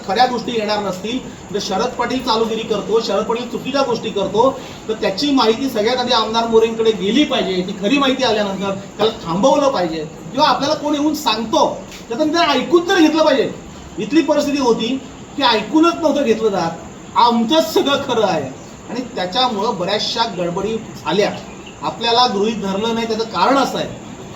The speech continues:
की आपल्याकडे कार्यकर्ते नव्हते, या आपल्याकडे संघटनाच मानलेली नाहीये, आपल्याकडे पदाधिकारीच नाहीये. ह्या ज्या गोष्टी पसरवल्या गेल्या, म्हणजे एक नरेटिव्ह सेट करणं, इथे शिवसेनेची ताकद नाहीये,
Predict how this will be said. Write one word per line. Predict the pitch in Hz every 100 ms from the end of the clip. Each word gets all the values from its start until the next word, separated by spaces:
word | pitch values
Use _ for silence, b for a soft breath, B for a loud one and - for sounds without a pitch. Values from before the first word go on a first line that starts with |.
| -
की | 202 269 294 - - - - -
आपल्याकडे | 196 269 269
कार्यकर्ते | 262 240 262 247 254
नव्हते, | 247 240 247 233 - - - - - - -
या | -
आपल्याकडे | - - - 247 247 254 254 254 - -
संघटनाच | 202 214 240 262 -
मानलेली | 226 220 226 233
नाहीये, | 233 226 220 208 - - -
आपल्याकडे | 226 254 196 -
पदाधिकारीच | 233 262 254 254 214
नाहीये. | 226 214 202 - - -
ह्या | 220 285
ज्या | 302
गोष्टी | 294 277 -
पसरवल्या | 320 262 - 302 311 285
गेल्या, | 233 220
म्हणजे | 220 233
एक | 202
नरेटिव्ह | 226 294 381 330
सेट | - 269 269
करणं, | 240 196 156 - - - -
इथे | 262 285
शिवसेनेची | 277 285 285 302 294
ताकद | 254 285 269
नाहीये, | 220 165